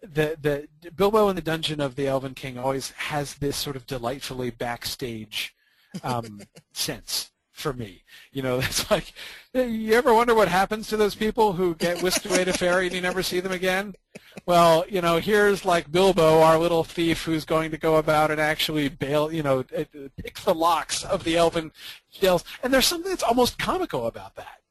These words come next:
you know, like, like, you know, to, to sort of literalize it in this sense of actual jail cells whose locks can be picked, uh,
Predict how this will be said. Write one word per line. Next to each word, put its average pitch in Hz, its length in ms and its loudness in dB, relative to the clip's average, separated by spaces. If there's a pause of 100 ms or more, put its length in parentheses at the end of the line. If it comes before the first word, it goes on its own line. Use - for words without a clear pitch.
you 165 100 -6
know, 147 160 0
like, 143 300 -2
like, 147 240 -4 (300)
you 151 120 -6
know, 139 160 2
to, 165 180 -4
to 160 180 -4
sort 160 280 2
of 143 260 -2 (960)
literalize 160 800 2
it 139 80 -2
in 147 120 -4
this 147 140 -6
sense 156 320 -8
of 135 120 -6
actual 135 640 -4
jail 143 320 -2
cells 117 420 -6
whose 131 220 -8
locks 131 320 -4
can 135 180 -10
be 120 140 -8
picked, - 500 -8 (340)
uh, 131 320 2